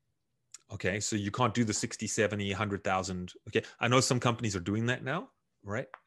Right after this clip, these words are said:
Johnson and Johnson, I believe, is doing that. But the point here is that you're cutting out a lot of the checks and balances that are normally in place to ensure safety and efficacy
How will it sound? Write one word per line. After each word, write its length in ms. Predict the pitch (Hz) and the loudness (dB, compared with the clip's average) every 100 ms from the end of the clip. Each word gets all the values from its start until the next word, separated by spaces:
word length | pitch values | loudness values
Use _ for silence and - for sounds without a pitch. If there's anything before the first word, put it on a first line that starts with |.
| 98 | -4
Johnson 360 | 113 113 - | -2 -2 -4
and 100 | 98 | -2
Johnson, 340 | 98 113 - 120 | 0 0 0 -2
I 60 | |
believe, 280 | 107 117 117 | 0 0 0
is 100 | 110 | -2
doing 220 | 120 127 | -2 -2
that. 220 | 143 190 - - - - - - - - | -2 -8 -14 -20 -20 -20 -18 -18 -4 4
But 120 | 131 | 6
the 80 | 135 | 6
point 300 | 156 190 190 | 8 6 8
here 280 | 135 120 | 6 8
is 280 | 117 120 110 | 8 4 2
that 300 | - 110 104 - | 4 2 2 -4
you're 200 | 113 110 | 0 0
cutting 380 | - 165 170 139 | 0 0 0 2
out 200 | 127 107 | 2 2
a 80 | |
lot 360 | 104 101 107 135 | -2 0 2 2
of 240 | 123 110 101 | 2 0 0
the 120 | 110 | -4
checks 340 | - 123 120 | 0 -2 0
and 120 | 120 101 | -2 0
balances 600 | 98 113 117 - 101 92 | 0 2 0 -2 -4 0
that 100 | 104 | 0
are 80 | 98 | 0
normally 420 | 98 110 123 120 | 0 0 0 0
in 120 | 107 | -2
place 360 | - 98 98 - | -2 -2 -2 -4
to 160 | - | -6
ensure 380 | 101 95 - 104 | -6 -6 -4 -2
safety 560 | 95 - 110 113 - 113 | -2 0 -2 -2 -4 -2
and 100 | 95 | -4
efficacy 680 | - 104 - - 98 92 90 | -6 -6 -6 -8 -8 -8 -10